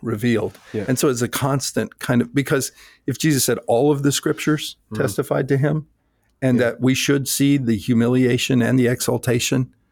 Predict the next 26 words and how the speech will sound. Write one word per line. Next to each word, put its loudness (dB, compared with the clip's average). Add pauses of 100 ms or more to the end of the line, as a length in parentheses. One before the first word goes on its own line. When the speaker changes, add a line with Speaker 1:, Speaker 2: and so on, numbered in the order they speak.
(340)
Speaker 1:
of -4
Christ -4 (380)
in 2
the 2
scriptures, -4
then 0
I 2
think -2
we 2
ought -2
to -2
be, 2 (840)
um, -4 (140)
not, 0 (1200)
not 0
in 0
any 2
artificial 0
way -2
Speaker 2:
Mm. -10
Speaker 1:
finding -4
that, -8 (680)
but 0
in 2
a 2
way 0